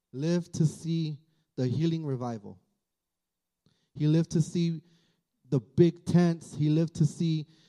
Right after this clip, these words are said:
um, that's where even Billy Graham started. My father got to see the entail of the Jesus movement. But guess what? That was back then. We can't do nothing about it now.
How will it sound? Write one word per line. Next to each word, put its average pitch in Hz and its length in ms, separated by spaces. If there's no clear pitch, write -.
um, 127 380
that's 147 260
where 160 140
even 151 240
Billy 147 280
Graham 151 320
started. 120 480
My 139 160
father 170 360
got 160 180
to 160 100
see 160 400
the 143 240
entail 156 720
of 139 160
the 135 100
Jesus 147 400
movement. 120 360
But 127 120
guess 135 260
what? 147 300
That 131 180
was 131 160
back 127 220
then. 117 280
We 127 100
can't 147 240
do 143 80
nothing 139 340
about 127 240
it 113 80
now. 113 260